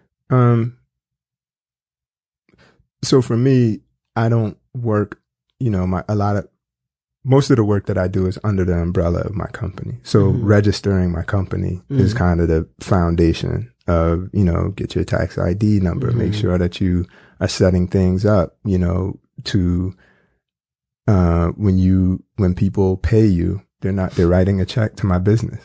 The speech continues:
Speaker 2: Yeah.
Speaker 1: They're not cutting me personal checks.
Speaker 2: Yeah.
Speaker 1: It's a business. You know what I mean? So, uh, get a tax I D number, get,
Speaker 2: Yeah.
Speaker 1: you know, have a separate bank account. So you, when you pay people, it's the business paying them.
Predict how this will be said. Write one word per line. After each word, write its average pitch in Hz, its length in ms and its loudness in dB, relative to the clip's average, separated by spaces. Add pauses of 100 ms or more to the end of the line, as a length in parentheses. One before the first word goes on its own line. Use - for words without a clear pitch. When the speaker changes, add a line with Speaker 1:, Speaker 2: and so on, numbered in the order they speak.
(100)
Speaker 2:
Yeah. 107 200 -8
Speaker 1:
They're 104 100 0
not 90 240 -2
cutting 104 300 0
me 90 120 0
personal 90 440 -6
checks. - 300 -12
Speaker 2:
Yeah. 90 140 -10
Speaker 1:
It's - 100 -8
a 87 60 -4
business. 95 520 0
You 104 80 0
know 98 60 2
what 101 120 2
I 101 40 2
mean? 101 120 4
So, 92 400 0 (280)
uh, - 80 -6 (280)
get - 160 -4
a - 80 -4
tax 92 320 -2
I 104 160 2
D 127 200 4
number, 95 360 0
get, 95 300 0 (140)
Speaker 2:
Yeah. - 260 -14
Speaker 1:
you 110 100 2
know, 95 340 2
have 92 300 0
a 95 200 0 (240)
separate 101 420 0
bank 123 240 2
account. 95 380 -8
So 92 80 -2
you, 87 200 2
when 95 240 0
you 110 180 0
pay 101 240 2
people, 90 560 -4 (140)
it's - 120 -4
the - 80 -6
business 95 420 -2
paying 98 400 -6
them. 90 240 -12